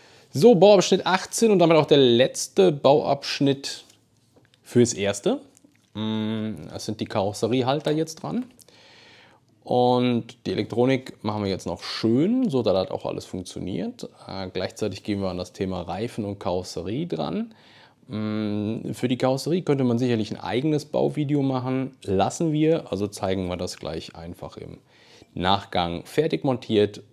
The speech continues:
fahrfertig und so ist mein aktueller Stand, ohne jeglichen weiteren Zwischenschritt. Ja, und zack, kaum drei Stunden später oder drei Tage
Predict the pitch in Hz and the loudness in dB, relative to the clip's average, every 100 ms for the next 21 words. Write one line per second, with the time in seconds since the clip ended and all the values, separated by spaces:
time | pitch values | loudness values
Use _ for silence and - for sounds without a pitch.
0 | - - 110 107 104 101 98 - 92 - | -20 -6 -2 -2 -4 -4 -4 -4 -6 -10
1 | _ _ _ 101 95 - - - 101 113 | _ _ _ -8 -8 -10 -20 -8 -4 -4
2 | 104 92 101 - 98 92 - 92 90 87 | -4 -6 -8 -4 -2 -2 -4 -8 -8 -10
3 | _ - - - - - 240 277 247 156 | _ -20 -20 -20 -18 2 6 8 8 8
4 | 127 131 139 120 127 98 90 107 104 120 | 6 6 4 4 2 2 2 0 0 -2
5 | - 165 123 104 - 71 - _ _ _ | 0 0 0 -4 -6 -10 -12 _ _ _
6 | _ _ _ _ _ _ _ _ _ _ | _ _ _ _ _ _ _ _ _ _
7 | _ _ _ _ _ _ _ _ _ _ | _ _ _ _ _ _ _ _ _ _
8 | _ _ _ _ _ _ - - _ _ | _ _ _ _ _ _ -20 -20 _ _
9 | _ _ _ _ 277 277 165 151 160 - | _ _ _ _ 4 6 8 6 6 10
10 | 247 247 - - - - - - - - | 10 10 -2 -4 -6 -10 -14 -18 -20 -12
11 | - 196 190 170 175 160 190 170 151 160 | 8 12 12 12 10 10 8 8 6 4
12 | 170 185 190 190 117 139 139 131 127 123 | 6 8 10 10 4 2 6 6 8 6
13 | 147 156 165 | 4 2 2